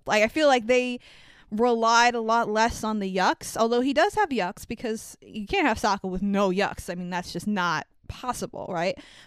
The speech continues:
But they do focus on him a lot more just as a young man instead of a kid who cracks jokes all the time.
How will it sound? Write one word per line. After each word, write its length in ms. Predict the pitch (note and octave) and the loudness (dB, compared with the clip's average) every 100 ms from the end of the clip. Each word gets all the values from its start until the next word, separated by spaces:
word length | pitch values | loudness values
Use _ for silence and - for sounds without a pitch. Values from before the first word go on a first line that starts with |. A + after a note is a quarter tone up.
| - | -16
But 420 | G3+ D#4+ A3+ - | 4 6 6 0
they 200 | G#3 A3+ | 0 0
do 360 | G#3+ C4+ C#4+ C4+ | 0 -2 -2 -2
focus 380 | C4+ B3+ A#3+ A#3+ | 0 0 0 0
on 160 | A3 | 0
him 160 | A3 A3+ | 0 0
a 80 | G#3 | 0
lot 220 | G3+ G3 | 0 -2
more 320 | G3+ G3+ G3 | -4 -2 0
just 280 | G3 F#3+ - _ | 0 -4 -6 _
as 720 | F#3+ F#3+ F#3+ F#3 F3+ F3 - - _ _ _ _ _ - | 2 2 2 0 -4 -8 -14 -20 _ _ _ _ _ -4
a 60 | |
young 440 | G3+ F#3+ G#3+ G#3 F#3+ | -2 0 0 0 0
man 520 | F#3+ G3 F3 - F#3 | 0 0 -2 -6 -4
instead 500 | - G#3 G#3 - A3 | -2 0 -2 2 4
of 200 | G3+ G3 - | 4 0 -2
a 80 | G3+ | -4
kid 280 | - A3+ G3 | 0 0 2
who 80 | |
cracks 380 | F#3 A3 G3 - | 2 0 0 -2
jokes 280 | G#3 F#3+ - | 0 0 0
all 120 | F3 | -6
the 80 | F3 | -6
time. 400 | G3+ G#3 - - | -8 -10 -10 -14